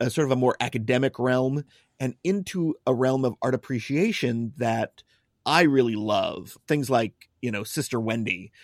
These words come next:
for example, used to be a favorite of mine. But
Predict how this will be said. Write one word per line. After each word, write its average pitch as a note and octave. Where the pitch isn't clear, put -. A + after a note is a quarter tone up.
for A2
example, A2
used A#2+
to A2
be G#2+
a G2
favorite G#2+
of G2+
mine. C#2+
But A#2